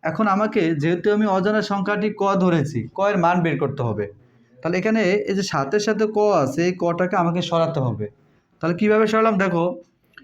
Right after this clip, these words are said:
এই দশটা, এই যে ক আছে, কটা আমি দশের জায়গায় নিয়ে গেলাম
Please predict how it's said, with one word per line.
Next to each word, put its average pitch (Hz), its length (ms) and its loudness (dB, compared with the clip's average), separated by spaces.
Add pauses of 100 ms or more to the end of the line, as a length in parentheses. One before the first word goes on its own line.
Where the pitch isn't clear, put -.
(220)
এই 226 140 4 (160)
দশটা, 170 400 0 (260)
এই 226 160 4
যে 226 120 2 (180)
ক - 20 0 (220)
আছে, 160 180 0 (200)
কটা 208 340 2 (100)
আমি 220 120 4 (140)
দশের 185 260 0
জায়গায় 202 280 2
নিয়ে 180 160 4
গেলাম 110 240 0